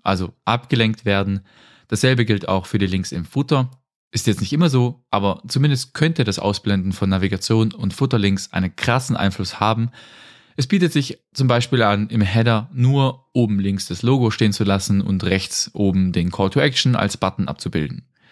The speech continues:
Kannst auch noch eine Telefonnummer oder so mit anzeigen, eben alles, was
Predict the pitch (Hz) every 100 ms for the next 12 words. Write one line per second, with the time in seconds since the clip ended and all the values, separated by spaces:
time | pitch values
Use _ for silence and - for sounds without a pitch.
0 | - - - - _ 127 131 131 107 98
1 | 92 95 90 95 135 143 127 120 110 104
2 | 104 107 104 - 101 95 98 98 - 107
3 | 95 - 101 101 101 98 -